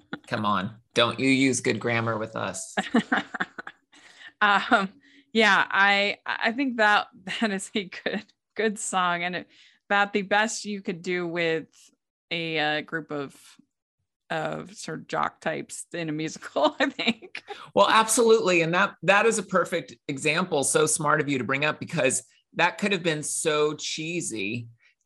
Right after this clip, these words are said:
Speaker 1: and they really made it organic to the movie. And, you know, again, that goes to Kenny Ortega, who did the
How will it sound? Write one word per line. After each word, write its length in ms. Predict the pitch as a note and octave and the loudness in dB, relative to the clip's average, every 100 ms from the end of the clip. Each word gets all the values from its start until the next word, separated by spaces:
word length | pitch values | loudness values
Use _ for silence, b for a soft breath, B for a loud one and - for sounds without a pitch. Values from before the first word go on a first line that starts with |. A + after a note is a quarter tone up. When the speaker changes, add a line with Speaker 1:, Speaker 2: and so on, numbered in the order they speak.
| - | -2
Speaker 1:
and 480 | C3 C3+ C3+ C3+ B2+ | 2 2 2 0 0
they 160 | C#3 | -2
really 420 | C3+ B2 C3 C#3+ D#3 | 0 0 0 0 0
made 260 | B2+ A#2 | 0 2
it 180 | C3 - | 0 -2
organic 720 | C#3+ D3+ D3 C3+ C#3+ B2 A2+ - | -4 -4 -4 -6 -6 -8 -10 -6
to 120 | C#3+ | -2
the 100 | B2+ | -2
movie. 640 | B2+ C3 E3+ C#3+ A2 G#2 - | -2 -2 0 2 0 0 -2
And, 600 | A#2+ A#2+ A#2 A#2 G#2+ - - | -2 -2 -4 -6 -10 -10 -4
you 120 | D3 | 0
know, 340 | A#2+ A2+ B2+ | 2 0 0
again, 380 | B2+ B2 C3 A#2+ | -2 -2 -2 -2
that 160 | A#2+ A#2 | -2 -2
goes 220 | B2 A#2 | -2 -2
to 100 | A#2 | -6
Kenny 260 | C3+ C3 B2+ | -6 -4 -2
Ortega, 560 | A#2 D3+ D#3 C#3 A#2 | -2 0 0 0 0
who 120 | - A#2 | -2 -6
did 180 | A#2 | -6
the 320 | A2+ A#2 A2+ | -2 0 0